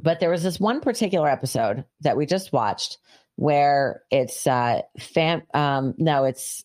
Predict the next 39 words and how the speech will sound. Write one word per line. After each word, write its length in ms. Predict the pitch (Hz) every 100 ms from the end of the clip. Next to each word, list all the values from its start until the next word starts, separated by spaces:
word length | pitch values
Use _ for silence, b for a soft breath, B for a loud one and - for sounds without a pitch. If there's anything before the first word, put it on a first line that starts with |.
| -
it's, 280 | 139 - 143
uh, 380 | 131 127 123 117 _ _ _ _ _ _ _ _ -
um, 580 | 135 123 120 120 123 -
pestilence 680 | - 196 - 202 190 185 - -
and 200 | 147 139
death. 300 | 127 92 - - - _ -
Okay. 400 | 123 117 104 156 _ B B B B B -
And 200 | 147 135
pestilence 720 | 160 214 220 269 247 240 -
releases 760 | 185 160 156 160 151 147 151 - _ _ _ _ -
a 160 | 131 123
virus 840 | 131 135 160 147 143 151 - - _ _ _ _ _ _ _
or 380 | 127 127 120 -
multiple 560 | 139 143 131 - 139 127
viruses 680 | 127 110 117 131 120 120 - _
on 140 | 120 123
the 60 |
world. 240 | 120 120 127
Actually, 400 | 131 - 147 143
it's 240 | 143 -
the 120 | 185
swine 440 | 175 220 220 226 220
flu, 500 | - 147 120 135 -
H 240 | 151 151
one 140 | 165 165
N 160 | 147 135
one, 200 | 123 147
'cause 160 | 143 135
this 160 | 131
is 120 | 127
in, 100 | 131
like, 180 | 123 117
two 100 | -
thousand 560 | 131 120 120 120 120 120
nine 340 | - 127 117 117
or 80 | 117
ten, 260 | 127 123
or 60 | 127
right? 260 | 123 156